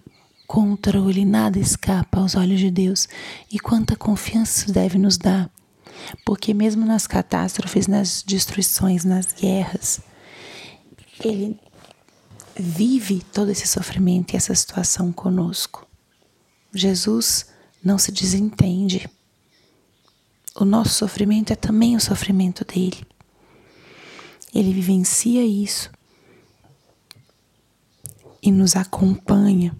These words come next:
E isso é importante para nós não vivermos o sofrimento, a dor, a angústia sozinhos. Jesus nos vê.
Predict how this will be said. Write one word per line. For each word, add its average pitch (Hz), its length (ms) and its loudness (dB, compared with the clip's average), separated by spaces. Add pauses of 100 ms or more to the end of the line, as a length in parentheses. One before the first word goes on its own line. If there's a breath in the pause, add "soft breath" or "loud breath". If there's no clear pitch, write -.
(600 loud breath)
E 208 200 4
isso 208 200 2
é 202 40 2
importante 214 760 -2
para - 160 -2
nós 196 300 0 (100)
não 277 220 2
vivermos 208 800 0 (1900 loud breath)
o 208 120 0
sofrimento, 185 800 0
a 196 40 0
dor, 190 320 2
a 185 40 2
angústia 185 520 0
sozinhos. 202 880 -2 (1600)
Jesus 196 380 0
nos 202 240 2
vê. 180 280 0